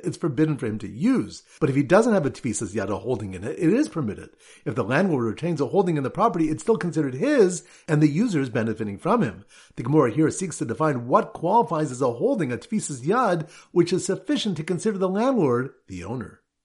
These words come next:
So once again, the two partners in a courtyard who vowed against each other weren't sure if they were permitted to bring their cows into the courtyard, which was quite small and didn't have a din chalukah, but did have an all press which they maintained a holding in, which prevented a mudar hana from them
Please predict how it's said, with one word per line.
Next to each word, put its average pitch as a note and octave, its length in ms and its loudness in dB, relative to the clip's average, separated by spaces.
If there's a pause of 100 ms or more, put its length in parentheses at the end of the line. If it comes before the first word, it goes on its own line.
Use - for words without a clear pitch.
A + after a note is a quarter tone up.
So - 140 -12
once G2+ 220 -8
again, G2+ 240 -10 (500)
the D4 80 0
two D4+ 200 2
partners D#3+ 400 4
in A#2+ 80 -2
a G2 60 -2
courtyard B2 520 -2
who A#2+ 120 -4
vowed D3+ 220 0
against B2 340 -4
each - 180 -12
other G3 360 -2 (260)
weren't C#3+ 220 0
sure C#4+ 160 0
if E3 80 -2
they D3 100 2
were C#3 140 4
permitted C#3+ 340 0
to C3+ 80 -4
bring D3 160 -2
their C#3+ 100 -2
cows C#3+ 380 -4
into G#2+ 180 -6
the D3+ 160 4
courtyard, F3+ 640 2 (280)
which F#3+ 180 2
was C3+ 160 2
quite A#2+ 240 -2
small C#3+ 400 -2
and D3+ 180 0
didn't B2+ 220 4
have A#2+ 240 -2
a A2 40 2
din G#2+ 200 -6
chalukah, F3 880 0 (340)
but A2+ 240 -4
did G3+ 200 8
have A#2+ 200 0
an G2 80 -6
all D3+ 240 2
press B2 300 -6
which A#2+ 140 -6
they B2 100 -2
maintained A2+ 440 -4
a A#2+ 60 -2
holding A3 380 2
in, F#2 180 -8 (220)
which G3 240 0
prevented G3 340 2
a F#3 80 4
mudar F#3 300 0
hana E3+ 280 -2
from E3+ 200 -4
them A#3 500 4